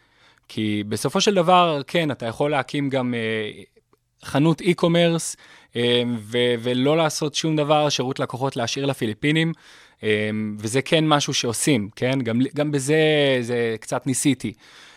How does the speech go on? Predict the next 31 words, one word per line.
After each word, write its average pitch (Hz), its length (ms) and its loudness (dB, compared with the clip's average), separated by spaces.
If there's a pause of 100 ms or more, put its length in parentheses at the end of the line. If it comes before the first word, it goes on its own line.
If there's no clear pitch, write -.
(120)
אמ, 104 320 -2
אבל 107 380 0 (520)
כשאתה 165 540 4
מייצג 139 420 0
את 160 120 -2
עצמך 123 400 4 (140)
וכשאתה 110 500 -6
נותן 147 300 0
את 147 120 -4
העבודה 113 320 -2
שלך, 123 340 -2 (880)
אתה - 80 -8
צריך - 220 -8
לעשות 131 320 0
את 143 60 -2
זה 131 100 0
ברמה 107 360 -2
הכי 147 240 -2
גבוהה, 135 580 4
ו-, 110 720 -4
ובאמת, 113 480 -4 (400)
אמ, 101 180 -10 (420)
לתת 156 300 -2
שירות 156 680 0 (120)
ברמת 123 460 0
ה-, 127 300 2 (400)
הכפתור 190 480 4
הזה 185 360 4 (300)
אפילו 226 280 6
לא 208 140 8
נראה 196 280 4